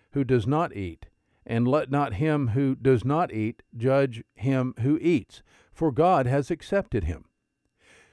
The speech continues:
Who are you to judge the servant of another? To his own master he stands or falls,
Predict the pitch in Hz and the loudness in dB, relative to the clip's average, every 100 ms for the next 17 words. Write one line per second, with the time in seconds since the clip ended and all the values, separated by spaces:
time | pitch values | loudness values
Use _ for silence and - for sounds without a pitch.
0 | _ - 214 190 185 165 101 85 113 98 | _ -2 2 4 4 2 0 -2 -4 0
1 | 123 127 92 101 - 131 107 107 107 101 | 2 2 -2 -4 2 2 2 -2 -2 -2
2 | 98 98 85 73 _ _ - - 123 104 | 0 0 -2 -10 _ _ -12 -2 2 2
3 | 101 95 92 98 147 - 90 80 95 - | 2 0 0 0 -2 -4 -6 -6 -6 -6
4 | 98 87 73 80 87 - 101 80 64 - | -6 -4 -8 -10 -10 -4 -4 -4 -8 -14